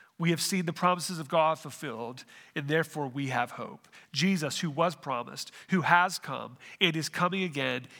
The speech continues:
is in fact the everlasting Father. And so what?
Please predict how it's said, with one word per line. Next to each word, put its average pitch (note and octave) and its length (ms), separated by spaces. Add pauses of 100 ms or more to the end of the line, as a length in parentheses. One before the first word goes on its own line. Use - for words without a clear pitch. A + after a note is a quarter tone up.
(100)
is F#3+ 200
in F#3+ 100
fact B2+ 580 (1200)
the C3+ 80
everlasting A2+ 460
Father. - 320 (1600)
And C#3 120
so E3+ 200
what? B2+ 320